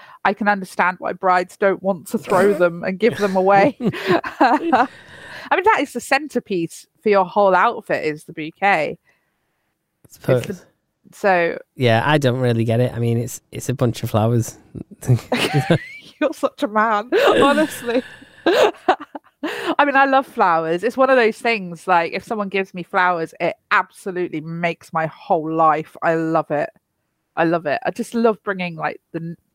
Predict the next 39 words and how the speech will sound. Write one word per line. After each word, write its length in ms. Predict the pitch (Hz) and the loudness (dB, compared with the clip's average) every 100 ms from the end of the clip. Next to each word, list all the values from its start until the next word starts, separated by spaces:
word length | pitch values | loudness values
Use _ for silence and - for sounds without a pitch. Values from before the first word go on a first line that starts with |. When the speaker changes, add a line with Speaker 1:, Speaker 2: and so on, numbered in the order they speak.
| 160 | -4
Speaker 1:
the 160 | 202 - | -2 2
outdoors, 720 | 190 190 _ - 190 170 165 - | 0 -2 _ -2 0 2 0 -2
like, 160 | 175 151 | -2 0
nature 380 | 180 190 - 170 | -2 -4 -4 -2
indoors. 540 | 156 160 165 151 175 | -2 -2 -2 0 0
I 80 | - | 0
love 240 | 175 165 143 | 2 2 0
it. 160 | 143 - | -4 -4
I 100 | - | -8
just 220 | 170 - _ - | -8 -16 _ -8
enjoy 600 | 175 170 190 165 156 139 - | -6 0 2 2 0 -4 -8
fresh 220 | 151 - | -8 -6
flowers 240 | - 143 | -2 2
Speaker 2:
Nature 200 | 156 147 | 4 2
Speaker 1:
so 60 | - | 0
much. 60 | 143 | 2
Speaker 2:
indoors? 680 | 147 151 151 113 120 - - _ _ 123 | 4 6 4 4 0 -2 -8 _ _ -4
Okay, 400 | 156 - - 143 | -2 -2 -4 -2
we, 160 | 143 | -2
<laughs> 320 | 139 135 143 | -2 -4 -2
you 140 | 139 120 | 0 2
need 220 | 135 139 | 4 2
to 120 | 139 | 2
live 120 | 127 | 2
in 100 | 123 | 4
my 180 | 120 147 | 4 4
house. 400 | 143 123 - - - | 4 2 -2 -12 -2
The 60 | 135 | 2
amount 220 | 139 110 | 2 0
of 80 | - 139 | -4 0
ants 400 | 143 - - - | 0 0 -6 -6
that 160 | 113 | -4
I've 140 | 113 - | -2 0
got 340 | 120 113 - - _ _ - | 2 2 -2 -14 _ _ -4
trying 160 | 123 | 0
to 40 | 123 | 2
get 140 | 123 | 4
Speaker 1:
Yeah, 160 | 127 123 | 6 4
Speaker 2:
in. 160 | 120 | 2